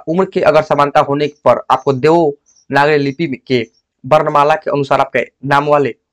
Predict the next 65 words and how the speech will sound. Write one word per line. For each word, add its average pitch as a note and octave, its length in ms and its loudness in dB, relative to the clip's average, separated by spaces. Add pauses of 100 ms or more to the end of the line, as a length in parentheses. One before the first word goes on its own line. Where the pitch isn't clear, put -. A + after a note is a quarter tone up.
(120)
उम्मीदवार C#3 360 2
को C#3 100 -4
यहाँ C3+ 120 0
पे D3 80 -2
आपका A#2+ 200 -6
वरीयता B2 340 -2
दिया C3 200 -2
जाएगा, C3+ 240 -2
यानी A#2+ 180 -2
कि B2 80 -8
उनका B2 180 0
आपका - 180 0
यहाँ C3 160 0
पे - 120 -6
सिलेक्शन A#2+ 320 -4
होगा। A2+ 180 -4 (460)
दोस्तों A3 280 2
ये G#3+ 260 -2
जो G3+ 160 -2
आपका - 280 -2
समान E3 400 -2 (800)
होता D3 180 2
है E3 60 2
ना F3+ 80 -4
कि E3+ 100 -6
बहुत C#3 320 -2
से D3+ 240 0 (160)
मतलब D3+ 240 -2
रेयर G3 240 2
केस F#3 220 -2
में D#3+ 100 -6
दोस्तों D3+ 300 0
दो D3+ 100 -2
अभ्यर्थियों C#3 400 2
का A#2+ 100 -2
आपका A#2 240 -4
मार्क्स B2 260 -4
समान D3 200 0
हो D3+ 60 -6
जाता D3+ 200 0
है E3 100 -2 (340)
और C#3+ 100 2
दो D3+ 80 2
अभ्यर्थियों C3+ 340 2
का B2 60 -2
आपका C#3+ 180 -4
डीएलएड B2 340 -2
विषय A#2+ 160 -6
का A#2 80 -6
भी A#2 80 -2
आपका D3+ 160 -4
समान D3 140 -8
होता C3 160 -4
है। D3+ 60 -4
ये F3+ 80 2
दोस्तों F3 240 -2
आपको F3+ 140 -2
रेयर D3+ 240 0
केस C#3 220 -2
में F3+ 120 -2
देखने B2+ 400 -4
को C#3+ 120 -4
आपको C#3+ 260 -4
मिलता B2 240 -4
है। D3+ 80 -6